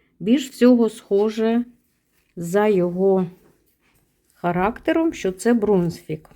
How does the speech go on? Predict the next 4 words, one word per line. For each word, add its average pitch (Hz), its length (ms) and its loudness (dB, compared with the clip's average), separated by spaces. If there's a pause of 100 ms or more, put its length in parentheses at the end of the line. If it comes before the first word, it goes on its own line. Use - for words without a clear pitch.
(2000)
І 330 160 6
ось 170 400 0
іще 196 420 -4
один. 202 500 -4